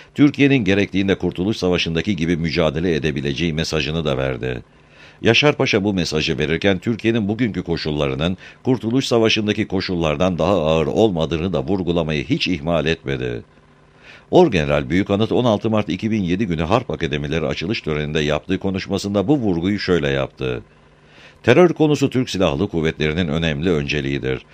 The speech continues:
Bu tehdit var olduğu sürece Türk Silahlı Kuvvetleri'nin bu tehditle mücadelesi devam edecektir.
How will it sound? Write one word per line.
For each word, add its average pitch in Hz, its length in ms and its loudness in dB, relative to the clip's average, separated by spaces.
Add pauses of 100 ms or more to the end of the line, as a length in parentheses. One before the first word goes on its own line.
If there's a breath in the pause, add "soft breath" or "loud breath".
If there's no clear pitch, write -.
(200 loud breath)
Bu 160 160 4
tehdit 104 420 0
var 92 240 4
olduğu 78 320 -2
sürece 71 360 -4
Türk 127 240 -4
Silahlı 110 400 0
Kuvvetleri'nin 85 600 -2
bu 123 80 -2
tehditle 104 460 -2
mücadelesi 92 640 -2
devam 76 300 0
edecektir. 65 720 -8